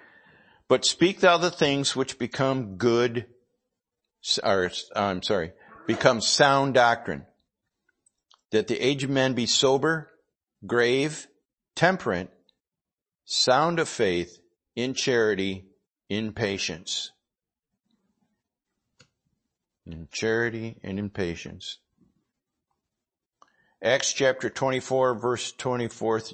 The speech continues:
and twenty-five says, "Paul dealt with Felix concerning temperance while preaching the gospel to him." And this is, when you look at this thing, it's an amazing thing that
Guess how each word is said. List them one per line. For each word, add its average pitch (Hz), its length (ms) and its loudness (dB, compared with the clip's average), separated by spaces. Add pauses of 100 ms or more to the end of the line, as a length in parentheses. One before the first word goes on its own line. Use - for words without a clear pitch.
and 101 180 -6
twenty-five 101 560 -2
says, 90 220 -8 (100)
"Paul 104 440 0
dealt 110 360 0
with 95 300 -6
Felix 143 600 -6
concerning 92 840 -8 (480)
temperance 110 760 -4 (400)
while 90 240 0
preaching 123 580 -8
the 92 100 -4
gospel 92 480 -4
to 101 320 -6
him." 78 200 -8
And 82 320 -12
this 110 220 -6
is, - 240 -12 (920)
when 87 180 -8
you 95 120 -2
look 110 180 -2
at 110 100 -8
this - 200 -4
thing, 87 160 -4
it's 85 160 -8
an 85 80 -6
amazing 90 460 -6
thing 80 380 -8
that - 300 -12